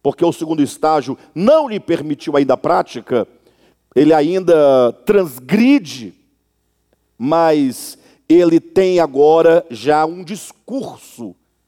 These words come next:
de defesa acerca dessas verdades.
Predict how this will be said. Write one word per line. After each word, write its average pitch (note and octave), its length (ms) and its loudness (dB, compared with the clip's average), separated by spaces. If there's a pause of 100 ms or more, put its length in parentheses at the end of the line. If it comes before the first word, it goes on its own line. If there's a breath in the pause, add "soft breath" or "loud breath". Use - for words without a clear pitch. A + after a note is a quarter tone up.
(180)
de C#3+ 180 0
defesa D#3+ 960 0 (440 soft breath)
acerca C3+ 640 -4
dessas A2 320 -4
verdades. - 840 -12